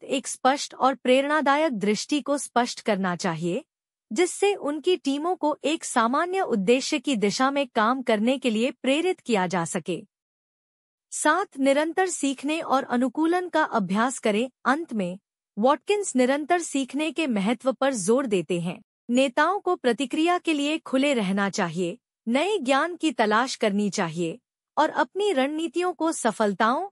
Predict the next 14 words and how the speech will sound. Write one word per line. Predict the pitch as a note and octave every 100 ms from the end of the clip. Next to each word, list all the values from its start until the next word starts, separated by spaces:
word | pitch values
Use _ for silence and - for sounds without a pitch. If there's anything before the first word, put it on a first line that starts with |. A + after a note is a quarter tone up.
| _
और | B3+ C#4+
असफलताओं | - D4 - D4+ C4+ A3+ C4 D#4+
से | E4 D4+
सीखे | D#4+ - D#4 D#4+ G4
गए | F4 D4
पाठों | D4+ A#3 A3 A3 C#4+
के | D#4+ D#4
आधार | - G3+ F3+ G#3 C#4+
पर | - C4+
अनुकूलित | - G#3+ G#3+ C4+ D4 E4+
करना | - F#3+ F#3
चाहिए, | F3 F3+ D#3 E3+ F#3+ - _ _ _ _ -
जिससे | D#4+ - G4 F#4+
वृद्धि | G#3 A3+ F3+ A3 E4+